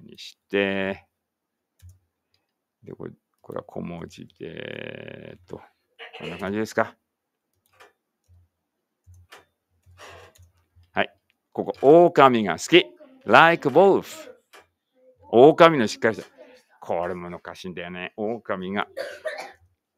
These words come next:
が、狼がしっかりし、えーっと、しっかりしている。<laughs> 狼がしっかりしている。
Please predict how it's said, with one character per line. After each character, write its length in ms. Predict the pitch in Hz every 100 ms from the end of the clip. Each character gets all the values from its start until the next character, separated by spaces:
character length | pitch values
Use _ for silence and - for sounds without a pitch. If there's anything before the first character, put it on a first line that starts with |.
| _
が、 220 | 90 98 - - _ _ _ _ _ _ _ _ _ _ _ 330 285 - 214 _ - _ _ -
狼 520 | - 104 107 104 92 80
が 100 | -
し 140 | -
っ 40 | -
か 140 | 110
り 100 | 87
し、 140 | - - _ _ _ _ _ _ _ _ _ _ _
え 220 | - 50 50
ー 40 |
っ 20 | _ _ _
と、 800 | - 60 50 - - - - - -
し 220 | - - _
っ 40 |
か 140 | -
り 180 | 82 - - - _ _ _ _ _ _ _ _
し 160 | - -
て 160 | - 87
い 220 | 85 87
る。 200 | 92 - - - - 107 - -
<laughs> 580 | - - - - - -
狼 440 | 120 127 - 98
が 80 | 92
し 120 | -
っ 40 | -
か 120 | 107
り 80 | 101
し 60 |
て 120 | -
い 40 |
る。 100 | 95